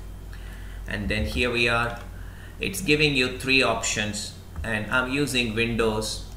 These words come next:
and I'm using Windows sixty-four bit. So I have to go for the first link. And if you are using Windows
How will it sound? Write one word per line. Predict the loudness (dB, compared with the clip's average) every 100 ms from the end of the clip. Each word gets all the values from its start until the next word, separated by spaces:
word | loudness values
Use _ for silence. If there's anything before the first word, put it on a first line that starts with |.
| -6
and | -2 0
I'm | 0
using | 0 0 0 -2 -4 -4
Windows | -2 2 2 0
sixty-four | -2 -2 -2 0 0
bit. | 0 -4 -6 -8 -8 -8 -8 -8 -8 -8
So | 0 4
I | 6
have | 6 4
to | 0
go | 0 0 0
for | 0
the | 0 -2
first | -2 -2 -2 -4
link. | -8 -8 -12 -14 -14 -14 -14 -14 -14 -14 -14 -2
And | 0 0
if | 2
you | 2
are | 2
using | 2 2 0
Windows | 0 2 2 2 0 -2